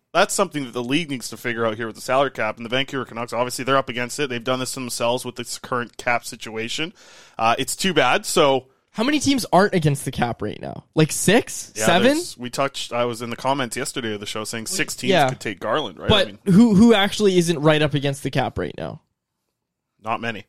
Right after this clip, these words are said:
Speaker 2: Not
Speaker 1: Not many
Speaker 2: many.
Speaker 1: teams. But that's, that's the thing. So Teddy Bluger sounds like he's going to be a game time decision. Uh, Rick Tocchet mentioned that he's gonna know more in the next six to seven hours here.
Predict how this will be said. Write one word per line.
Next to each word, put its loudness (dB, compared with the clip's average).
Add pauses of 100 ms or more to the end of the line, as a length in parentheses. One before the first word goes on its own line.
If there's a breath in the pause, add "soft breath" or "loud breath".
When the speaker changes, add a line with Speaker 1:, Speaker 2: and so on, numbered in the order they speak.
Speaker 2:
Not -2
Speaker 1:
Not 0
many 0
Speaker 2:
many. -2
Speaker 1:
teams. -4
But -4
that's, 0
that's 2
the -8
thing. -6
So -10
Teddy 2
Bluger 2
sounds 0
like -2
he's -6
going -2
to -8
be -4
a 0
game -4
time 0
decision. -4
Uh, -4
Rick -6
Tocchet 0
mentioned -6
that -8
he's -14
gonna -8
know -6
more -4
in -6
the -10
next -6
six -8
to -10
seven -2
hours -2
here. -4